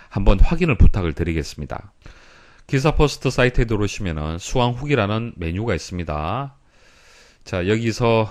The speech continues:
어, 이제 정보 처리 실기를 합격하신 분들의 글을 확인을 할 수가 있는데요. 자, 글을 읽어보시면은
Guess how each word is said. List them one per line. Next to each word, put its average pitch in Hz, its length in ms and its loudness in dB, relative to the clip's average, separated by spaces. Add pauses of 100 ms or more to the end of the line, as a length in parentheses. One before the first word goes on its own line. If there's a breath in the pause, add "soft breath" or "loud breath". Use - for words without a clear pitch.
어, 78 340 -4
이제 82 120 -10
정보 101 240 -2
처리 117 220 -2
실기를 135 640 0 (300 soft breath)
합격하신 127 580 0
분들의 98 320 0
글을 101 520 0
확인을 139 360 0
할 120 160 -4
수가 87 220 0
있는데요. 85 500 -4 (1160 loud breath)
자, 101 140 4
글을 151 340 6
읽어보시면은 113 840 2